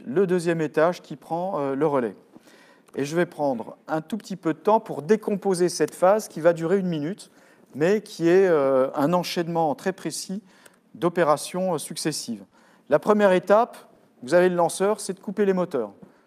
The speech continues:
Donc on coupe le moteur central et puis ensuite les quatre moteurs extérieurs. Seconde étape, on va faire exploser des boulons de fixation, donc des boulons explosifs qui relient le premier étage au deuxième étage.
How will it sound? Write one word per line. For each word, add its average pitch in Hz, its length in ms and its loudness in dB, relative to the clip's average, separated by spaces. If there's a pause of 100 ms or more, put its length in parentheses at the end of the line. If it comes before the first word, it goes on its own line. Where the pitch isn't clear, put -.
(260)
Donc 113 140 -8
on 165 80 0
coupe - 260 -6
le 160 60 0
moteur 151 340 -2
central 147 480 0
et 143 80 -4
puis 135 140 -6
ensuite 131 320 -8
les 135 80 -4
quatre 135 260 -4
moteurs 127 340 -4
extérieurs. 139 640 -2 (1700)
Seconde 226 420 2
étape, 220 460 4 (260)
on 165 80 0
va 190 140 6
faire 180 200 -4
exploser 208 760 2
des 175 140 0
boulons 196 460 -2 (400)
de 160 80 -2
fixation, 175 560 -4
donc 175 160 -6
des 156 120 -2
boulons 196 260 0
explosifs 165 580 -2
qui - 180 -4
relient 214 600 2 (320)
le 143 260 4
premier 170 400 2
étage 185 460 2 (180)
au 170 140 0
deuxième 165 320 -2
étage. 113 400 -2